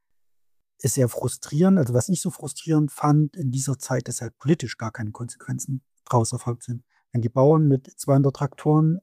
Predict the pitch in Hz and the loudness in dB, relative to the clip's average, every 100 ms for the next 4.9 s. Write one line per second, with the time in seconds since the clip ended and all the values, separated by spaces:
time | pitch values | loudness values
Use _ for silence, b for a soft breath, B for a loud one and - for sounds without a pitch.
0 | - 143 143 139 - b b b b b | 0 4 4 2 -2 b b b b b
1 | - 131 147 147 156 151 139 - 165 175 | -4 0 4 4 6 4 2 2 4 4
2 | 180 - 135 135 147 190 135 131 131 _ | 4 2 4 6 4 2 0 0 0 _
3 | _ _ _ _ _ _ _ 139 123 139 | _ _ _ _ _ _ _ -4 0 -2
4 | 135 139 131 - 160 165 190 208 - | 0 -2 -2 2 2 4 2 2 -4